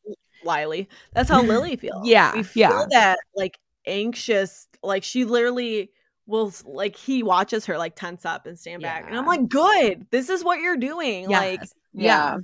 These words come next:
Speaker 1: No, and when she
Speaker 2: Yes.
Speaker 1: literally says, "Your, I, my daughter won't spend the night at your house until she can talk and tell me
Speaker 2: Yes.
Speaker 1: what went on," I was like, "Good." Like, fucking tell
Speaker 2: How
Speaker 1: him.
Speaker 2: true is that,
Speaker 1: Yeah.
Speaker 2: though? Like, ugh.
Speaker 1: It's sad. It's
Speaker 2: Mm-hmm. You guys wanna dive into quotes?
Speaker 1: Yeah.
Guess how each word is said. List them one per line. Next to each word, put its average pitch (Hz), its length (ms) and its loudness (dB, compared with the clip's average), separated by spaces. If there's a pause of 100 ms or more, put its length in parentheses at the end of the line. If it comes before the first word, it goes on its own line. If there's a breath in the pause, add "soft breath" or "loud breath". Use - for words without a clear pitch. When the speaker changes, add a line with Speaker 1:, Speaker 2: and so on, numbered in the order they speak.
(260)
Speaker 1:
No, 294 160 6
and 269 100 4
when 285 120 0
she 320 100 2
Speaker 2:
Yes. 262 80 0
Speaker 1:
literally 277 360 0
says, 233 240 0
"Your, 208 280 -6
I, 202 160 0
my 190 180 0
daughter 185 260 0
won't 196 180 -6
spend 180 120 -8
the 170 60 -10
night 160 100 -6
at 160 60 -8
your 165 100 -4
house 165 160 -6
until 170 180 -10
she 175 140 -12
can 185 140 -10
talk 151 480 -6
and 175 120 -10
tell 156 200 -8
me 160 300 -6
Speaker 2:
Yes. 247 240 2 (100)
Speaker 1:
what 175 160 0
went 185 120 0
on," 175 200 2
I 175 80 2
was 180 180 -2
like, 196 220 -2
"Good." 196 240 2
Like, 185 200 -4
fucking 214 300 -2
tell 208 240 6
Speaker 2:
How - 0 -
Speaker 1:
him. 151 160 -8
Speaker 2:
true 226 260 6
is 202 140 -16
that, 180 220 0
Speaker 1:
Yeah. - 80 -12
Speaker 2:
though? 170 460 -6
Like, 175 360 -6
ugh. 185 320 -2 (180 loud breath)
Speaker 1:
It's - 280 -16
sad. 123 540 -8
It's 185 200 -10
Speaker 2:
Mm-hmm. 202 680 -10
You 233 80 -12 (340)
guys 208 160 -8
wanna 208 140 -8
dive 190 200 -2
into 190 120 -14
quotes? 190 320 -10 (760)
Speaker 1:
Yeah. 392 140 -12